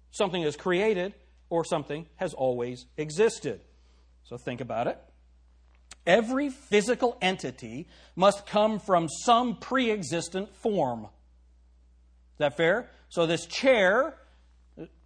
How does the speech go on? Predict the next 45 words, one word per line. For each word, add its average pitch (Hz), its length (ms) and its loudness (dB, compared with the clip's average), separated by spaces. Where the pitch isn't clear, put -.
it 175 420 -4
didn't 240 200 2
always 233 260 6
exist 190 400 4
as 170 120 0
a 170 60 -2
chair. 160 480 0
At 196 120 0
one 226 220 2
time, 233 320 2
it 202 60 -6
was 180 120 -2
just 196 240 -2
some 202 160 -2
fabric 202 500 4
and 160 140 -4
some 196 220 -4
metal 196 280 4
that 170 120 -4
had 175 160 -2
to 165 60 -10
be 180 80 -6
put 175 200 -8
together. 196 480 -4
Where 180 120 2
did 175 100 0
that 185 200 0
fabric 214 300 4
and 233 140 0
metal 262 240 0
come 151 240 -2
from? 123 240 -4
Something 190 360 0
else 185 180 2
that 190 100 -4
had 175 140 2
to 180 60 -8
be 202 80 -6
put 196 220 -4
together 196 480 0
in 196 80 -4
order 180 200 0
for 190 140 -4
that 165 280 -2
to 196 240 -2